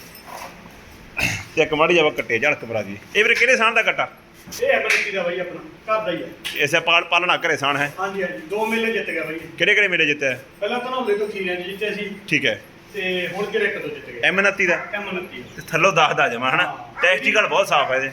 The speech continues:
Speaker 2: ਇਹਦੀ ਨਾਨੀ ਵੀ ਆਪਣੇ ਕੋਲੇ ਆਪਦੀ ਆ। ਤੇਈ ਕਿਲੋ ਦਾ ਰਿਕਾਰਡ ਸੀ।
Speaker 1: ਠੀਕ ਹੈ।
Speaker 2: ਮਾਂ ਵੀ ਇਹਦੇ ਕੋਲ ਹੁਣ ਆਪਣੇ ਕੋਲੇ ਘਰੇ ਖੜੀ ਆ, ਉਹਦੇ ਸਾਹਮਣੇ ਖੜੀ।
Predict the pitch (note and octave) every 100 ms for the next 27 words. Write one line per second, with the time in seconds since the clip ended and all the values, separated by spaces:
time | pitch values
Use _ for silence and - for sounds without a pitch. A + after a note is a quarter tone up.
0 | - A3 B3+ A#3 G#3+ G#3+ G#3+ A#3 A#3+ A#3
1 | A#3 A#3 A#3 A#3 A#3+ A#3 A#3+ - - A#3
2 | - - - A#3+ A#3+ A3+ G#3+ G3+ G3 F3
3 | D3 D#3 - - - C3+ B2+ F#3+ F#3+ G3
4 | A3 G#3+ G3+ F#3+ G3 F#3+ F#3+ F#3+ F#3+ G3
5 | F#3+ C#3+ D3 D#3+ E3 D#3+ D#3+ F#3